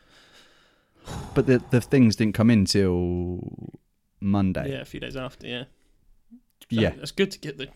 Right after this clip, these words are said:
Speaker 2: last party in, mate. Just get it in.
Speaker 1: Well, that's my partying done for the rest of the, like,
Speaker 2: Decade.
Speaker 1: t-, <laughs>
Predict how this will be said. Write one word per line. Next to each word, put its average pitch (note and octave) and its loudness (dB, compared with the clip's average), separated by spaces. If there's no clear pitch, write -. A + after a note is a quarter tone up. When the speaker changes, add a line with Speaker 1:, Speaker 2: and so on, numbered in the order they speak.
Speaker 2:
last D#3+ -2
party D3 0
in, C3 -6
mate. D#3+ -4
Just - -6
get F#3+ 6
it F3 2
in. E3 2
Speaker 1:
Well, C3 4
that's C#3 6
my D3+ 6
partying B2+ 6
done A#2+ 6
for A#2 -2
the A2 2
rest A2+ 2
of G#2+ -4
the, G#2 -2
like, G#2 0
Speaker 2:
Decade. D#3 4
Speaker 1:
t-, - -10
<laughs> - -4